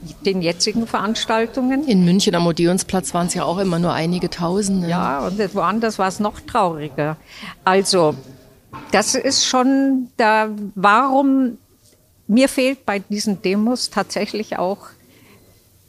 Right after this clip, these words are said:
Speaker 1: dass man gegen Antisemitismus immer mit demonstrieren muss, gemäß meiner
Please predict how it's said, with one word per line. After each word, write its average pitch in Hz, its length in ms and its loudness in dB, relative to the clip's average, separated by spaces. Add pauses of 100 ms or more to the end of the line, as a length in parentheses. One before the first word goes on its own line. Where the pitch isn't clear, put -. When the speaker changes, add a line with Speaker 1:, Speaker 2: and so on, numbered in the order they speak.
Speaker 1:
dass - 300 -4
man 220 360 -2
gegen 190 360 -4 (220)
Antisemitismus 180 1080 -4
immer 233 500 2 (560)
mit - 520 2
demonstrieren 196 800 -2 (580)
muss, - 540 0
gemäß 196 480 0
meiner 202 640 0